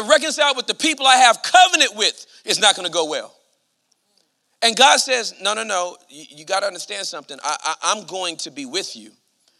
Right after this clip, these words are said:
and this is how you're gonna do it." So I have two points. I need you to write these two points down.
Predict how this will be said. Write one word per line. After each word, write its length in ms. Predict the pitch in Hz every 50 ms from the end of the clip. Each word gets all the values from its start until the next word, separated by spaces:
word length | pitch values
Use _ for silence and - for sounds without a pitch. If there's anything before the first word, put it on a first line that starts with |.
| _ _ _ _ _ -
and 180 | 156 147 160
this 140 | 202 202 -
is 100 | 185 151
how 140 | - 160 151
you're 140 | 139 139 131
gonna 200 | 139 127 127 120
do 160 | 123 131 113
it." 80 | -
So 100 | - -
I 60 | 147 -
have 160 | - - -
two 140 | - - -
points. 320 | - 160 139 135 - 143
I 20 |
need 140 | 143 147 143
you 60 | 147
to 60 | - 127
write 180 | 135 131 -
these 120 | - 131 -
two 140 | - 135
points 260 | - - - - - -
down. 180 | 120 - -